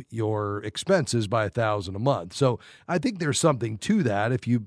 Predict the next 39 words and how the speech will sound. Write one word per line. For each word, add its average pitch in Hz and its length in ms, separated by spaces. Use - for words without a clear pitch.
would 113 260
prefer 156 400
to 143 60
be 131 220
debt-free, 120 680
I 117 80
think 120 200
that's 110 240
great. 131 340
Now, 127 220
the 131 140
other 170 260
option 120 380
is 117 100
to 117 140
say, 123 240
"Well, 131 280
I 139 80
wanna 151 240
leave 135 240
that 123 180
invested 117 580
'cause 113 160
I 120 60
want 123 300
it 104 100
to - 80
have 120 220
the 104 80
potential 113 480
to 95 100
grow, 127 380
because 113 280
as 101 120
soon 139 160
as 113 100
I 117 80
take 123 300
out 117 240